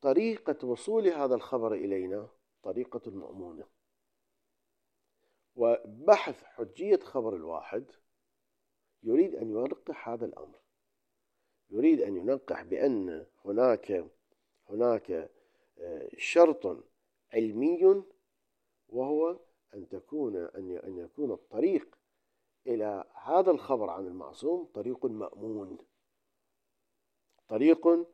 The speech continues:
فيه أمانة، فيه عدم كذب الراوي، تحمل هذه الأمانة بشكل، يعني، حتى مسألة النقل، نقل الألفاظ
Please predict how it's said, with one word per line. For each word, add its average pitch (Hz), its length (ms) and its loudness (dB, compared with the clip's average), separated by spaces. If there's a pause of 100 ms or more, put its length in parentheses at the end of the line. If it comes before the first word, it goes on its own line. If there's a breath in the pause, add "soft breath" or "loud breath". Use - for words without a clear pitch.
(240)
فيه 120 460 -4
أمانة، 123 600 2
فيه 92 340 -18
عدم 135 340 -2
كذب 131 340 -2
الراوي، 123 680 0 (640)
تحمل 139 460 -4
هذه 131 300 0
الأمانة 123 440 0
بشكل، 120 520 -8 (440)
يعني، 92 200 -12
حتى - 360 0
مسألة 131 420 -2
النقل، 107 420 -8 (560)
نقل 113 280 -4
الألفاظ 131 600 0